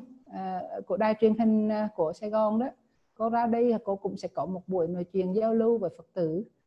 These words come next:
À, à, thì, à,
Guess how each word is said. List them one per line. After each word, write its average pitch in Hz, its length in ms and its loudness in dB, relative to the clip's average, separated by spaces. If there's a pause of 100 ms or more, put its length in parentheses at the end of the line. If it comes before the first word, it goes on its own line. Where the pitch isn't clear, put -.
(380)
À, 175 540 -4 (1800)
à, 202 320 -6
thì, 214 300 4
à, 208 280 2